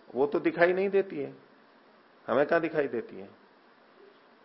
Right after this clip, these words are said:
सत्वर स्तंभ हमें कहां दिखाई देते हैं? हमारे को तो एक कार्य जगत दिखाई दे रहा है। तो क्यों ना उसको अवस्तु मान लिया जाए? ये जो प्रकृति है, कैसी है?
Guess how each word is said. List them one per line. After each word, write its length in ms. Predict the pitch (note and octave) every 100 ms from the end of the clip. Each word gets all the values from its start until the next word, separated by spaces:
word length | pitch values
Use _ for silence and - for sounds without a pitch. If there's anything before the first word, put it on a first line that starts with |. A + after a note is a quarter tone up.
| - _ _ _ _ _ - - _ -
सत्वर 320 | A2 - C#3
स्तंभ 220 | C#3 D3+
हमें 220 | D3 D3+
कहां 180 | D3 E3
दिखाई 300 | D#3 D3 C#3+
देते 280 | A#2 G#2 -
हैं? 160 | G2 - -
हमारे 240 | A2+ A2 B2+
को 100 | D3
तो 100 | D3
एक 140 | D#3
कार्य 260 | D#3+ E3+ F3+
जगत 240 | F3 E3+
दिखाई 360 | E3+ D3 C#3+ C3
दे 140 | A#2+
रहा 120 | G#2+
है। 80 | A2 - - - - - - - - - - - - - - -
तो 60 | D3+ -
क्यों 280 | - E3+ F#3+
ना 120 | G3+
उसको 520 | G3+ F#3 D#3+ - F#3
अवस्तु 540 | F#3 D#3 E3 E3+ - F#3+
मान 240 | E3+ D3
लिया 220 | C3 A#2
जाए? 300 | G2 F#2+ G2 - - - - - _ _ _ _ _ -
ये 40 |
जो 80 | G#2
प्रकृति 500 | - A#2+ D3 - E3+
है, 460 | C3+ A2+ D3 E3+ - - _ _ _ -
कैसी 300 | C3+ C3 D#3+
है? 260 | F3+ G3